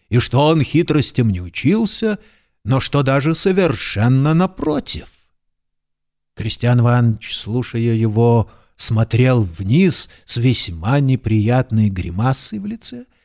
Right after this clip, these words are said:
и как будто заранее что-то предчувствовал.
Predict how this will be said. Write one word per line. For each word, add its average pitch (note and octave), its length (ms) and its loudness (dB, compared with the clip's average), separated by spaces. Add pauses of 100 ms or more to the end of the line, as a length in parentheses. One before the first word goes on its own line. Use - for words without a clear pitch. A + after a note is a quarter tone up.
(260)
и G#2+ 80 0
как A2+ 240 -2
будто E3 360 2
заранее A3 540 4
что-то - 600 -4
предчувствовал. G2+ 1400 -4